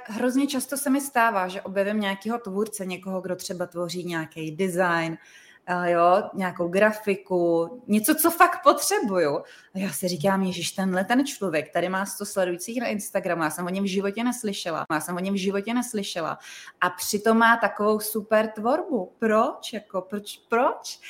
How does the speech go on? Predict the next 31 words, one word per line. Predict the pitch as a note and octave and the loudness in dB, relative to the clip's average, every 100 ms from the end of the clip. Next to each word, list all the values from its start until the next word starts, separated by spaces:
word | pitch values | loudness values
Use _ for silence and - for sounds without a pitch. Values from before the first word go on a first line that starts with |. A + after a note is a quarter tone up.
| - - - | -16 -14 -2
Proč | C4+ C4 | -2 0
o | C#4 | 0
sobě | D4 A#3+ C4+ B3 | 2 2 2 2
jako | B3+ C#4 | 2 4
nedává | B3+ A#3+ A#3+ A#3+ | 4 4 4 4
víc | A#3+ C4 | 2 -2
vědět, | B3+ A#3 A#3 | -4 -2 -2
nebo | A#3+ A3+ | -2 -4
proč | A3+ A#3 - - | -4 -6 -8 -8
třeba | A#3 A3 A3+ A3+ A#3 | -2 2 4 4 0
nešlápne | G3+ - A3 A3 A#3 | -4 2 2 2 0
víc | A#3 A#3+ | -4 -4
do | A3 | -4
toho | A3 | -2
marketingu?“ | A#3 G#3+ G#3+ G#3 G#3 F#3+ | -2 -2 -4 -8 -6 -6
Protože | F#3 F3+ F3+ G3+ | -8 -10 -8 -8
často | G3+ G#3+ - A3+ | -10 -10 -8 -4
vidím, | G#3+ G#3+ A3 - - _ | -2 -2 -2 -8 -20 _
prostě | - - G#3 | -8 -6 -4
Češi | G#3 F3+ - F#3 | -4 -4 -4 -4
jsou | F3+ F3 | -6 -6
strašně | - F#3+ E3 - F3+ | -6 -6 -6 -6 -8
šikovní, | - E3 - F#3+ C#4 B3 D3 | -6 -8 -4 -2 0 0 -2
jako, | C#3+ - D#3 C#3 - | -6 -6 -6 -6 -6
to | F3+ | -2
máme | F#3 F#3+ | 0 2
historicky | G#3 - - A3 A3 - | 0 -4 -2 -2 -2 -8
v | C4 | -6
sobě, | - F3+ G#3 A3+ | -6 -4 -4 -2
v | |
genech, | G3 F3+ E3+ | 0 0 -2